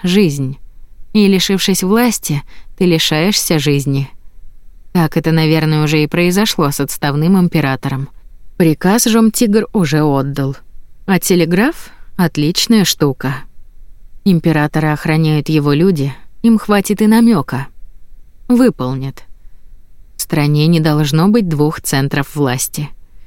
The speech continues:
И по тонким губам мужчины скользнула хищная улыбка, как нельзя более отражающая его суть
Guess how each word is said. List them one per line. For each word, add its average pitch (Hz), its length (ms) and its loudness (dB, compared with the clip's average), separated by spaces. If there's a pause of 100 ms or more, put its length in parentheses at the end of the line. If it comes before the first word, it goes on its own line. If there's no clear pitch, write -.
(300)
И 208 80 2
по 180 160 2
тонким 185 500 2
губам 175 340 4
мужчины 190 440 4
скользнула 156 640 2
хищная 151 540 0
улыбка, 143 640 0 (460)
как 226 240 2
нельзя 214 380 4
более 175 340 4
отражающая 160 760 0
его 151 300 2
суть - 340 0